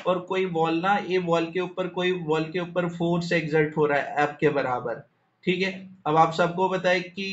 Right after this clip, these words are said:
जैसे ही wall के ऊपर force exert होगा, तो wall के ऊपर जो force exert हो रहा है वो क्या बनेगी?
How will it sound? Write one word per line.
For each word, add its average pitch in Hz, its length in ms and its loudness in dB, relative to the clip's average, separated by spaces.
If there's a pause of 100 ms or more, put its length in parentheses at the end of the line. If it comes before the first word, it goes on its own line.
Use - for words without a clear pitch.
(120)
जैसे 151 280 4
ही 190 60 4
wall 175 300 0
के 185 120 -4
ऊपर 185 320 0
force 175 400 -2
exert 180 420 0
होगा, 175 220 4 (460)
तो 175 80 0
wall 151 260 2
के 208 160 0
ऊपर 202 300 2
जो 202 160 2
force 190 440 -2
exert 180 440 -2
हो 180 80 0
रहा 175 120 2
है 170 80 -2
वो 180 140 -2
क्या 180 200 4
बनेगी? 165 440 0